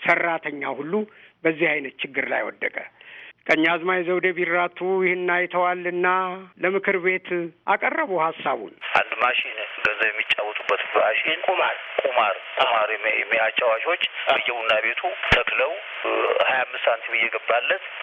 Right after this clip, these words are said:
Speaker 2: ከባድ ጉዳት በህዝቡ ላይ አድርሶ ነበረ። ብዙ ነገር፣ አንድ የማውቀው ወታደር ገብቶ ጨርሶ፣ ደመወዙን ጨርሶ ሽጉጥ ታጥቆ ነበረ። ያንን ማሽን መታው በሽጉጥ። ይህም ሁሉ ሰማው፣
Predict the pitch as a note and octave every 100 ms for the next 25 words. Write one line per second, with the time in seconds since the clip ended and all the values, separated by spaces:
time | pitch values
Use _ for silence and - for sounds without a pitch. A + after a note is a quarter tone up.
0 | - B2 - D3 - A#2+ A#2 A2+ A2+ A2
1 | G#2+ G#2+ A2 - A2+ G#2+ - G#2 G2+ -
2 | - - E3 E3+ D#3 C3+ A2 - - B2+
3 | A2+ A2+ A2+ A#2+ A#2 A#2 A2+ B2 B2 A2+
4 | A2+ - A#2 A#2+ B2 A2 G#2 - B2 -
5 | B2+ A#2+ A#2 F#3+ F#3 C3+ C#3 C#3+ - A#2+
6 | E3+ F3 - - - - C3+ D3 - B2+
7 | - B2+ A#2+ - B2+ D#3 D#3 - - -
8 | A#2 A#2+ A#2+ A#2+ A#2 A2 G#2+ B2+ A2+ B2
9 | B2 G#2+ F#2+ G2+ A2+ - - - B2 B2+
10 | B2+ A#2+ A2+ B2+ G#2+ A#2